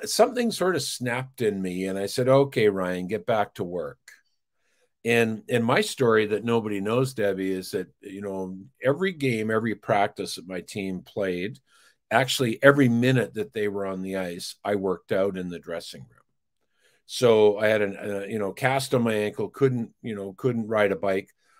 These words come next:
So I turned a bike upside down, and I, I rode with my arms and,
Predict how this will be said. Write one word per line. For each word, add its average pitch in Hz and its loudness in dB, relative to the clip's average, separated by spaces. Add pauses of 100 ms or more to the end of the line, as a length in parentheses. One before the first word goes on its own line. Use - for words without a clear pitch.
(140)
So 123 -8
I 104 -2
turned 180 0
a 151 -2
bike 135 4
upside 107 0
down, 107 -2
and 101 -4
I, 101 -2 (100)
I 110 -2
rode 113 4
with 107 -4
my 98 0
arms 85 -8 (500)
and, 104 -2